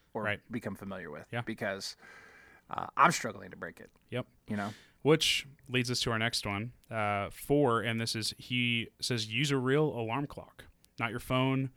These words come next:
Speaker 2: alarm, to keep your phone out of your hands in the morning." And so you can buy an alarm clock, I believe, at the dollar store still.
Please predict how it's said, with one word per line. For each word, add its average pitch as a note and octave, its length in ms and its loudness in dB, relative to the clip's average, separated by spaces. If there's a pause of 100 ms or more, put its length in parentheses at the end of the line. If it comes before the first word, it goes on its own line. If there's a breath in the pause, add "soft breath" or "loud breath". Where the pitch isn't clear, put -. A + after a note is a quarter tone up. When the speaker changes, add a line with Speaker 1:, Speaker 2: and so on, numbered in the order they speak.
(420 soft breath)
Speaker 2:
alarm, A#2+ 460 2
to - 120 -8
keep - 360 -4
your A2+ 100 -2
phone A2 320 -2
out G#2+ 160 0
of G#2+ 80 -4
your G2+ 100 -4
hands G2 680 -6 (140)
in A2 100 -8
the G2+ 60 -8
morning." F#2+ 360 -10 (320)
And - 180 -4
so A2+ 320 4 (460 loud breath)
you B2+ 100 0
can B2 140 6
buy A#2+ 320 8
an A#2+ 160 2
alarm A2 340 2
clock, C3+ 480 0
I A#2+ 100 0
believe, A#2 360 2
at C#3+ 80 0
the A2+ 80 -2
dollar A2 360 2
store A#2 460 2 (100)
still. A2+ 500 0